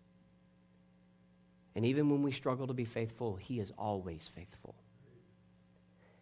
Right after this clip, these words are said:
And so He gives us one another to call one another's attention to His faithfulness. He gives us His word. He gives us His word, His promise,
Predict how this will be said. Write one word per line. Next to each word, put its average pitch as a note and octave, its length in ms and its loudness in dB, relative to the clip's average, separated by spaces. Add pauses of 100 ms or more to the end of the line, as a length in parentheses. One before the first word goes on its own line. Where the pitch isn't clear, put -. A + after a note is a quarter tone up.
(760)
And A#2 80 -2
so C#3 80 4
He C#3 80 10
gives D#3 320 4
us A#2+ 180 2
one A2 140 2
another G2+ 320 -2
to A#2+ 120 -6
call C#3+ 520 2
one B2+ 180 2
another's A2+ 380 0
attention A2+ 460 -4
to F3 200 2
His B2 180 0
faithfulness. F2+ 600 -6 (240)
He E3 100 4
gives E3+ 420 8
us G#3 200 8
His E3 200 4
word. C3+ 560 6 (280)
He F3+ 100 12
gives F3 340 10
us G3 200 10
His E3 200 4
word, D3 520 8 (180)
His E3+ 160 8
promise, D#3+ 720 10